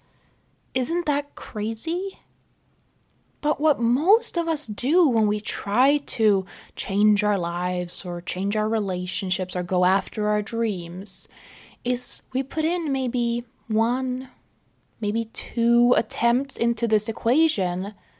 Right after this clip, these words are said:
and then we have one or two failures, zero success,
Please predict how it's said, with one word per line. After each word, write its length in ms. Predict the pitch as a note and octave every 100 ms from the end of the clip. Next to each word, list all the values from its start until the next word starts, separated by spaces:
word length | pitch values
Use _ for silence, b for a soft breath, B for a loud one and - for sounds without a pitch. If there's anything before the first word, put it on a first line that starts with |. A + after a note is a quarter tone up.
| b b b b
and 100 | G#3
then 140 | A#3
we 120 | B3 A#3+
have 220 | A#3+ F#3+
one 580 | F3+ F#3 G#3+ G#3+ G#3+ G#3+
or 160 | G3
two 320 | F#3+ - G3+
failures, 1000 | F#3 - G#3 G#3 G#3 F3 E3 F3+ G3 - - b b b F3+
zero 520 | F3 F#3 G3+ G3+ G3
success, 1040 | F#3 F#3 - - F#3+ A#3+ D#4+ - - -